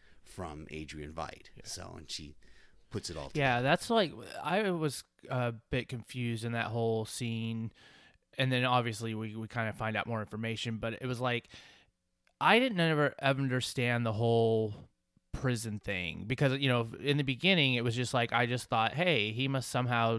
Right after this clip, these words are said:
Speaker 2: did something bad, and so he got, you know, banished, and this is kind of like his whatever, you know, was going on through the whole season." But then in that scene, you know, when he's dealing with the warden, it's like he's,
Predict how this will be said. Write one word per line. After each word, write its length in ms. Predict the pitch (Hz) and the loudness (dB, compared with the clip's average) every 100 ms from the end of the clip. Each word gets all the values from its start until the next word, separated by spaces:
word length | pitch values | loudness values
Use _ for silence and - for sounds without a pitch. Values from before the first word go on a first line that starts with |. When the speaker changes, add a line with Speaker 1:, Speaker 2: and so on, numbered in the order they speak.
| 110 | -2
Speaker 2:
did 160 | 127 117 | -4 -2
something 280 | 127 120 110 | 0 0 0
bad, 400 | 110 110 110 110 | 0 2 0 -2
and 140 | 110 | -4
so 140 | - 110 | -2 -2
he 140 | 117 | -2
got, 300 | 107 101 101 | 0 -2 -2
you 120 | - 107 | -4 -2
know, 220 | 101 101 | -2 -4
banished, 560 | - 110 107 104 - - | -2 -2 -2 -2 -2 -2
and 260 | 107 110 110 | -6 -4 -4
this 160 | 104 | -6
is 140 | 110 - | -8 -8
kind 200 | 110 104 | -6 -6
of 80 | |
like 200 | 95 95 | -6 -8
his 520 | - 113 104 101 - - _ - | -6 -6 -6 -8 -12 -14 _ -18
whatever, 600 | - 110 107 - - - - | -8 -4 -4 -6 -12 -16 -8
you 80 | 120 | -4
know, 140 | 107 | -4
was 140 | 101 107 | -4 -4
going 200 | 104 104 | -4 -2
on 180 | 107 | -4
through 120 | 98 104 | -6 -8
the 80 | |
whole 120 | 107 101 | -6 -6
season." 440 | 143 123 101 90 - - - - - - | -6 -4 -6 -10 -12 -18 -20 -20 -20 0
But 120 | 156 | 4
then 180 | 156 165 | 6 6
in 120 | 160 | 6
that 160 | 151 139 | 2 0
scene, 500 | - 202 185 156 147 | 4 4 6 4 0
you 100 | 139 | 0
know, 60 | 131 | 2
when 120 | 131 | 2
he's 180 | 131 113 | 0 -2
dealing 240 | 135 131 | 0 0
with 100 | 123 | 0
the 60 | 123 | -2
warden, 560 | 135 170 147 117 117 123 | 2 2 2 -2 -4 -4
it's 160 | 120 | -4
like 180 | 127 120 | -2 -2
he's, 280 | 135 127 | -4 -8